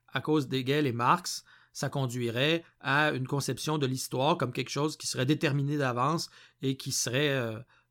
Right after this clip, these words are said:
euh, une espèce de mécanique fatale où l'histoire s'accomplirait selon une logique, euh, absolument déterministe que la sociologie doit récuser.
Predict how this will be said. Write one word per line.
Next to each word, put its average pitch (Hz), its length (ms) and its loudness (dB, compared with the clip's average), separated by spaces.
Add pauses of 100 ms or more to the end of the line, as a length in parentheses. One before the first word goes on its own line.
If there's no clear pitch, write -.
(100)
euh, 110 220 -8
une 131 200 0
espèce 135 280 0
de 127 80 0
mécanique 151 540 4
fatale 143 640 2 (220)
où 156 240 6
l'histoire 143 480 0
s'accomplirait 139 800 0
selon 139 340 -2
une 127 120 -2
logique, 127 500 -2
euh, 113 180 -4 (320)
absolument 143 460 -2
déterministe 135 680 -2
que 160 60 2
la 135 120 2
sociologie 127 640 -2
doit 139 320 0
récuser. 131 640 -4